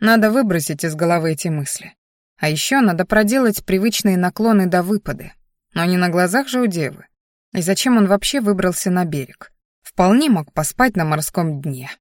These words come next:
Мира потопталась за спиной, вздохнула. «Слушай, я должна попросить прощения. И еще ты вновь меня спас. Чем я могу тебя отблагодарить?»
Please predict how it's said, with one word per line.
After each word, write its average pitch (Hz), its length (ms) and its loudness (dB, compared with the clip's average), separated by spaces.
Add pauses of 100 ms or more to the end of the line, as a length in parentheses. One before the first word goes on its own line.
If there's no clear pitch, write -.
(560)
Мира 214 320 2
потопталась 220 600 0
за 156 100 -6
спиной, 151 640 -6
вздохнула. 175 640 -6 (640)
«Слушай, 185 460 -4
я 190 80 0
должна 202 420 2
попросить 196 460 -2
прощения. 175 720 -2 (500)
И 208 80 2
еще 202 580 2 (420)
ты 226 160 2
вновь 226 300 4
меня 196 260 2
спас. - 520 -6 (260)
Чем 277 280 0
я 190 120 2
могу 180 280 2
тебя 180 260 0
отблагодарить?» 175 800 -2